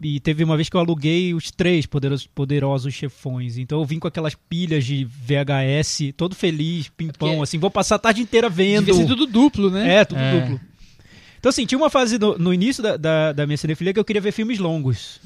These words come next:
Speaker 1: E quanto mais longo, melhor. E eu queria passar a tarde inteira vendo
Speaker 3: Mais
Speaker 1: filmes.
Speaker 3: cult você era, né?
Speaker 1: Isso. E aí tem um filme do Wim Wenders dessa época que chama Até o Fim do Mundo. Um filme que não sei se alguém gosta.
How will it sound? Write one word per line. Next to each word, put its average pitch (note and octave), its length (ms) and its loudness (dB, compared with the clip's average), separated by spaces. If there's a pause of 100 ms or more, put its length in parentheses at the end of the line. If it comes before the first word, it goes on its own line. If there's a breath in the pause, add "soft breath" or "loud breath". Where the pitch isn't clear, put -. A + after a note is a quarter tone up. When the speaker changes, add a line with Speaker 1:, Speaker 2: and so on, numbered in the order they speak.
Speaker 1:
E D3+ 80 -6
quanto F#3+ 240 2
mais A3 240 2
longo, A#3 560 0
melhor. G3+ 560 4
E E3+ 60 8
eu E3+ 120 6
queria F3+ 200 -4
passar F#3 260 -6
a - 20 -2
tarde F#3+ 200 0
inteira F#3+ 240 0
vendo E3+ 180 0
Speaker 3:
Mais F3+ 180 6
Speaker 1:
filmes. D#3+ 280 2
Speaker 3:
cult F#3+ 200 2
você D#3+ 260 0
era, C3+ 300 2
né? C3+ 120 4
Speaker 1:
Isso. C#3+ 360 -4
E A#3 220 4
aí B3+ 160 4
tem C#4+ 100 -2
um C#4 60 -2
filme A#3 220 -4
do G#3 100 -2
Wim F3+ 160 0
Wenders E3 420 0
dessa D3 220 -4
época F3 240 -6
que - 60 -12
chama F#3+ 180 -2
Até F#3 320 -2
o A#3 80 0
Fim A3+ 180 -8
do A3+ 140 -6
Mundo. D3 400 -4 (880)
Um A#3 80 -10
filme A3 380 0
que F#3 340 -6
não F#3 160 -8
sei A3+ 220 0
se G3+ 100 -2
alguém F3 220 -2
gosta. D3+ 580 -4